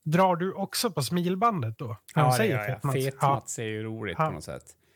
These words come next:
Speaker 1: Det, det är ju roligt.
Speaker 2: Ja, det är faktiskt roligt. Nej, men och sen, jag, jag hade aldrig hört talas om Gruvfrun.
Speaker 1: Gruvfrun, det är någon sån här, ehm, det,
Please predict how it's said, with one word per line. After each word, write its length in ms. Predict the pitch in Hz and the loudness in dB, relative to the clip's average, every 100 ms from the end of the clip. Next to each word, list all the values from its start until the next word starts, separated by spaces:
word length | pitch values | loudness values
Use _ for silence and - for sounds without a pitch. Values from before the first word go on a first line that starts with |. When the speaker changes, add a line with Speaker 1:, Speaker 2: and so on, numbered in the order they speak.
| _ | _
Speaker 1:
Det, 460 | 196 196 196 190 175 | -2 0 2 0 -4
det 120 | 170 185 | -2 0
är 120 | 165 | 2
ju 280 | 160 160 151 | 2 2 2
roligt. 380 | 135 135 127 - | 0 -2 -6 -4
Speaker 2:
Ja, 60 | 143 | 0
det 80 | |
är 100 | 135 | 0
faktiskt 400 | 113 107 113 101 | 0 -6 -8 -10
roligt. 200 | 110 107 | -8 -6
Nej, 100 | 139 | -2
men 120 | 156 170 | 0 0
och 80 | |
sen, 180 | 175 226 | 0 -2
jag, 140 | 165 - | -2 -2
jag 120 | 139 | 0
hade 240 | 175 247 226 | 0 2 4
aldrig 220 | 147 135 | 4 2
hört 120 | 143 | 2
talas 220 | 131 120 | 0 0
om 200 | 143 123 | 0 -2
Gruvfrun. 1120 | 139 143 214 127 120 110 - 196 320 - - 127 - _ _ _ _ _ _ _ _ _ - - _ - - | -2 -2 -2 -6 -8 -8 -6 -8 -8 -10 -10 -12 -18 _ _ _ _ _ _ _ _ _ -14 -14 _ -20 -16
Speaker 1:
Gruvfrun, 720 | 185 160 175 196 196 233 190 165 | -10 -4 -2 -2 -2 0 0 0
det 160 | 185 | 2
är 80 | 190 | 2
någon 180 | 160 156 | 2 0
sån 140 | 170 | 0
här, 260 | 160 156 147 | 2 2 2
ehm, 580 | 147 143 139 139 139 135 | 2 2 2 2 2 0
det, 400 | 165 170 165 160 | -2 -2 0 0